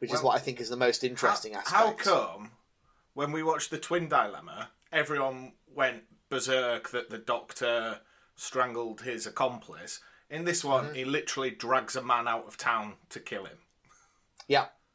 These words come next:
Speaker 1: And, but the, the difference being that I feel like, in this case,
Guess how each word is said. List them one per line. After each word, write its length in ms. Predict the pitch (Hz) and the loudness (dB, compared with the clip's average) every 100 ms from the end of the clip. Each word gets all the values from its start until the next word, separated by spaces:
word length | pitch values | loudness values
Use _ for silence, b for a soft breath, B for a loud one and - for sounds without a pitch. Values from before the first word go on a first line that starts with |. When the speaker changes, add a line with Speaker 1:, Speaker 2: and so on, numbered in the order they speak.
| _ B B B 165 | _ B B B 4
Speaker 1:
And, 260 | 175 180 - | 6 4 -6
but 200 | 165 185 | 2 6
the, 100 | 175 175 | 6 6
the 120 | 165 156 | 4 6
difference 380 | 185 - 151 | 6 4 -2
being 460 | 139 160 156 151 147 | 2 6 6 6 4
that 160 | 147 143 | 4 4
I 100 | 147 | 2
feel 240 | 165 156 | 6 6
like, 440 | 147 143 151 - - B B B - | 8 4 2 -2 -8 B B B -4
in 100 | 139 | 2
this 200 | 160 - | 4 4
case, 440 | 160 143 131 - | 6 6 4 0